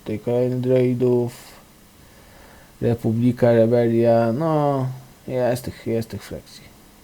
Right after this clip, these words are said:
Jak widzicie, no. Z tych mam dużo, ale z tych...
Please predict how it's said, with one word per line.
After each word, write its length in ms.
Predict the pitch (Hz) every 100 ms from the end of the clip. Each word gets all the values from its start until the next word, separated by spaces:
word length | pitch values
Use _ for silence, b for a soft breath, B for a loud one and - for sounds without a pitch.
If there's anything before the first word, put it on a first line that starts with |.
| - - - - - - - b b b b b b b -
Jak 100 | 95
widzicie, 460 | 95 98 98 95 90
no. 140 | 87 120 - -
Z 120 | -
tych 220 | - 147 139
mam 160 | 131
dużo, 340 | 139 139 139 135
ale 200 | 135 127
z 120 | -
tych... 360 | - 147 139